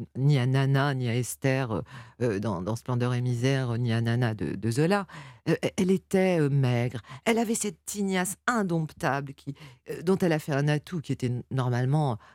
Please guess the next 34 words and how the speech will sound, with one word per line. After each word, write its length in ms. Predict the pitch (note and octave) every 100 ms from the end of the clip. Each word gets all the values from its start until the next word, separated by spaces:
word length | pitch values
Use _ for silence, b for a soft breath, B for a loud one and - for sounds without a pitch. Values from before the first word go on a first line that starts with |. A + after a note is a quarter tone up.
| _
quelque 220 | C3+ A#2
chose 160 | - C3+
de 60 |
catastrophique, 640 | C3 B2 A#2+ - D3+ - D3+
des 100 | B2+
cheveux 220 | A#2+ -
frisés, 540 | - - D#3+ C3 D3 C3+
roux, 360 | G#2 C#3+ E3
qu'on 140 | - G2
pouvait 280 | A#2 A2 -
absolument 360 | - - C#3 A2+
pas 120 | F2
coiffer. 460 | - F2+ - F3+ B B B _
Elle 180 | F3 D#3+
en 100 | C#3+
a 80 | B2
fait 160 | B2+
un 100 | A#2
atout. 420 | G#2+ G#2+ - F3+ - B B B B A3+
Et, 240 | A#3 -
euh, 340 | E3 D#3 C#3 G#2+ - -
elle 140 | F#3+
a 100 | E3+ -
eu 160 | G#3
ce 160 | G3 F#3
courage 500 | - - G#3+ G3+ E3 G3+
incroyable 720 | G3+ - F3+ E3 D#3+ E3+ E3 B B
de 100 | D#3+
continuer 480 | E3 E3 - D#3 D#3+
jusqu'au 340 | C#3 C3+ - C3
bout, 220 | G3+ A#3+
de 180 | F#3 F#3
mourir 460 | F3 E3+ D3 C#3
sur 240 | - A2